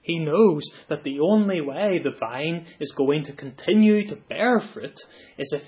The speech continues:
he continues to prune it with his knife. Last Sabbath, in the evening, we thought about how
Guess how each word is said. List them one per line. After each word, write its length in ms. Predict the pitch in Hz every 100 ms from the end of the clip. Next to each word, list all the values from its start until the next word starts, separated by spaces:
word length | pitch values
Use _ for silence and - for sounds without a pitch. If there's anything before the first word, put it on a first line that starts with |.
| -
he 420 | 143 190 196 - -
continues 960 | - 135 135 - 233 175 113 117 135 - _ -
to 80 | -
prune 360 | - - 190 196
it 200 | 120 - - _ _ _ -
with 140 | 147
his 180 | 175 165
knife. 640 | 165 233 226 - - - _ _ _ _ _ _ _ _ _ _ _ _ _ _ _ _ _ _ _ _ _ _ _ _ _ _ _ _ _
Last 360 | 139 175 - -
Sabbath, 360 | 135 127 120 - - - _ _ _ _ _ _
in 120 | 143
the 80 | 131
evening, 480 | 127 190 165 131 117 _ _
we 100 | 147 - -
thought 300 | 139 151 - - _ _ _ _ _ -
about 280 | 143 123 117
how 220 | 131